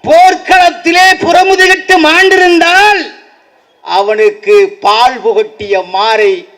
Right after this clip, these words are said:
அறுத்து எரிந்து விடுவேன்" என்று சொல்லி ஓடுகிறாள். ஓடி பார்க்கிறா, போர்க்களத்துல தன்னுடைய மகன் நெஞ்சிலே வேல் பாய்ந்து இறந்து கிடக்கிறான். அப்ப தேடுறா,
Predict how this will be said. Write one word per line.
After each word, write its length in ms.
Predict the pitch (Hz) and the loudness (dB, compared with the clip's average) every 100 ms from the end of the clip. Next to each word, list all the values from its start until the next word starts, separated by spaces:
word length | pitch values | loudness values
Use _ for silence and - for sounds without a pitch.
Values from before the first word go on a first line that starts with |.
| - | -6
அறுத்து 580 | 151 226 247 - 226 | -2 -2 -4 -10 -8
எரிந்து 360 | 185 240 277 269 | -4 -2 -4 -8
விடுவேன்" 400 | 240 226 220 208 | -4 0 0 0
என்று 320 | 202 196 220 240 | -4 -8 -10 -8
சொல்லி 280 | 359 226 269 | -4 -4 -4
ஓடுகிறாள். 600 | 247 226 196 160 135 123 _ _ _ _ _ _ _ _ _ | -2 0 -2 -6 -12 -16 _ _ _ _ _ _ _ _ _
ஓடி 380 | 151 185 226 220 | -6 -2 0 -2
பார்க்கிறா, 760 | 202 185 185 156 180 196 220 202 - - _ _ _ _ _ _ _ _ | -4 -4 -4 -6 -4 -2 0 -2 -8 -20 _ _ _ _ _ _ _ _
போர்க்களத்துல 1000 | 165 208 202 202 175 160 180 180 202 208 175 - | -4 -2 -2 -6 -12 -12 -10 -4 -2 -2 -6 -12
தன்னுடைய 340 | 160 160 165 | -14 -12 -12
மகன் 520 | 165 180 202 190 147 - _ _ | -8 -4 -4 -6 -12 -16 _ _
நெஞ்சிலே 720 | 151 180 196 196 185 175 160 | -12 -10 -10 -10 -10 -10 -10
வேல் 300 | 139 185 185 | -8 -6 -6
பாய்ந்து 460 | 170 170 175 175 175 | -6 -6 -6 -10 -14
இறந்து 320 | 156 156 151 | -12 -14 -14
கிடக்கிறான். 540 | 139 135 - 120 - _ _ _ _ _ _ _ _ _ _ _ _ _ | -16 -18 -20 -20 -20 _ _ _ _ _ _ _ _ _ _ _ _ _
அப்ப 340 | 135 - - | -16 -14 -14
தேடுறா, 500 | - 185 185 190 175 | -14 -8 -6 -6 -8